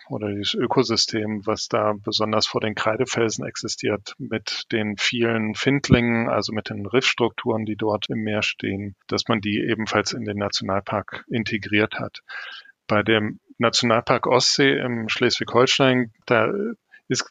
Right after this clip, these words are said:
die Idee eben erst auf dem Papier entwickelt worden. Da wurden Lebensraumtypen benannt,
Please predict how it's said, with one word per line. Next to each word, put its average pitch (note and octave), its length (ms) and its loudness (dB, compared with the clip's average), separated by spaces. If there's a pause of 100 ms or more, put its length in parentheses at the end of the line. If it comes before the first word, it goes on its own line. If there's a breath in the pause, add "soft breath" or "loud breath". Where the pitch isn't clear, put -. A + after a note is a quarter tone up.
(100)
die D#3+ 180 0
Idee C#3 340 6
eben C#3 280 2
erst B2 480 0
auf B2+ 200 -2
dem A2+ 300 -8
Papier D#3 480 2
entwickelt C#3+ 560 4
worden. B2 300 4
Da A2 160 2
wurden A2+ 380 2
Lebensraumtypen A#2 1160 2 (120)
benannt, A#2 640 2